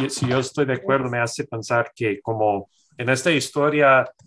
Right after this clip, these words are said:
Dios, ah, Jesús está ofreciendo una opción a, a Simón Pedro y también a nosotros, los discípulos. Si queremos estar cerrados,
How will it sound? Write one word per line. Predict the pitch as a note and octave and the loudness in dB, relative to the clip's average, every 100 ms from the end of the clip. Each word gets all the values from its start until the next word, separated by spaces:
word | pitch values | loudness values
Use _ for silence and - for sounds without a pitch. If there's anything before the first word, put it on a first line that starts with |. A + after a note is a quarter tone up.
| _ - | _ -6
Dios, | C3+ D3+ | -6 -2
ah, | B2 A#2 A#2 | 2 2 0
Jesús | B2+ - D3 | -4 -8 -8
está | C3+ C#3+ C3+ | -4 0 0
ofreciendo | C3+ C#3 - D3 C#3+ | 0 -6 -4 -6 -4
una | C3 B2+ B2 | -2 -2 -4
opción | - C3 B2+ | -4 -4 -2
a, | A#2 A2 G#2+ G#2 - | 0 2 2 0 -6
a | G#2+ G2+ | -10 -10
Simón | - A#2 G#2+ | -10 -10 -6
Pedro | C3+ D3+ - C#3 C3+ C3 | -2 -2 2 4 4 0
y | A#2 G#2+ | -12 -6
también | A2+ A2 A#2 A2 | -4 -4 -4 -4
a | |
nosotros, | G#2+ G2+ B2 A#2+ A#2 G#2+ | -6 -6 -6 -6 -10 -8
los | A#2+ - | -8 -8
discípulos. | - G#2 C#3+ C#3 B2+ A2+ - - _ _ _ - - _ _ - | -10 -8 -6 -6 -2 -2 -2 -10 _ _ _ -20 -20 _ _ -20
Si | - D3 | -8 -6
queremos | C3 B2+ C#3+ D#3+ E3 | 2 4 6 4 0
estar | D#3+ D#3+ D3+ | 2 4 4
cerrados, | - D3+ C#3 D3+ D3 B2 A#2 C3+ - - | 4 4 6 6 4 2 -2 -6 -10 -16